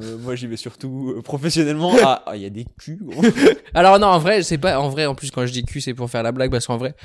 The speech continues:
Speaker 2: je like pas tant de fe-, enfin, je m'en fous des fesses, quoi. Mais il y a des meufs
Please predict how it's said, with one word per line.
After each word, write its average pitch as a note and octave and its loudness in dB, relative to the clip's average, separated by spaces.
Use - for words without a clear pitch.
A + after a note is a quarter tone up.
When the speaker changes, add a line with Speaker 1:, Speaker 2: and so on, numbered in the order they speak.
Speaker 2:
je - -8
like B2 0
pas D3+ 2
tant C#3 -2
de A#2+ -2
fe-, - -6
enfin, B2+ -4
je A#2 -2
m'en B2+ -2
fous - -6
des B2 -4
fesses, - -4
quoi. - -8
Mais A2+ -8
il A#2 -2
y A2+ -2
a - -2
des A#2 -6
meufs C#3 -4